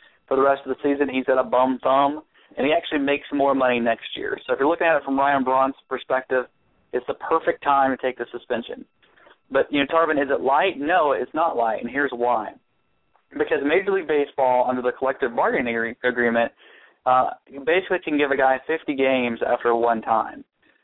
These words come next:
Uh, because he admitted it and because he actually negotiated it, they were able to give him fifteen more games, uh, than the, the C B A allows. So this, you know, is basically a shot across the bow for the rest of these guys that,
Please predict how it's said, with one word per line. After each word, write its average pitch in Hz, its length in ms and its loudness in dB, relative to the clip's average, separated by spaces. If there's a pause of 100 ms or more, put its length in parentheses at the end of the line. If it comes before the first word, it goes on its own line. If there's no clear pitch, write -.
(100)
Uh, 120 180 4
because 180 380 0
he 185 160 -2
admitted 139 420 0
it 165 200 2
and 131 100 -6
because 139 240 0 (100)
he 143 120 0
actually 135 300 0
negotiated 127 640 0
it, 160 140 2
they 143 100 2
were 170 120 4
able 160 240 2
to 135 100 -2
give 139 180 -2
him 123 280 -4
fifteen 151 520 -2
more 185 240 2
games, 110 440 -6 (720)
uh, 131 240 4
than 135 260 0
the, 131 180 0
the 127 160 -2
C 165 140 -2
B 143 220 0
A 143 80 2
allows. 139 460 0 (100)
So 131 320 4 (400)
this, 202 200 0 (300)
you 147 100 -2
know, 143 220 2 (160)
is 135 220 2
basically 156 380 2
a - 180 -4
shot 147 120 2
across 139 320 -2
the 120 80 -4
bow 123 680 0
for 135 60 -2
the 127 60 0
rest 165 280 0
of 131 80 -8
these 120 200 -4
guys 117 440 2
that, 117 240 2